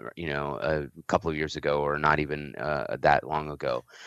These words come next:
And so, you know, it's, it's that old vanguard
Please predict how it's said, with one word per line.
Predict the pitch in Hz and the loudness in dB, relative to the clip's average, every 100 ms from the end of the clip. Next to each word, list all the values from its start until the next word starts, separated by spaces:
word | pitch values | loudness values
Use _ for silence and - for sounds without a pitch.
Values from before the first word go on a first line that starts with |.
| - - | -18 -2
And | - | 0
so, | 113 139 120 | 6 8 8
you | 117 | 6
know, | 107 104 | 4 4
it's, | 101 - - | 2 0 -2
it's | 98 104 - | 0 2 6
that | 98 | 8
old | 101 113 | 8 4
vanguard | 90 92 107 110 80 67 76 | 4 4 4 2 0 0 -2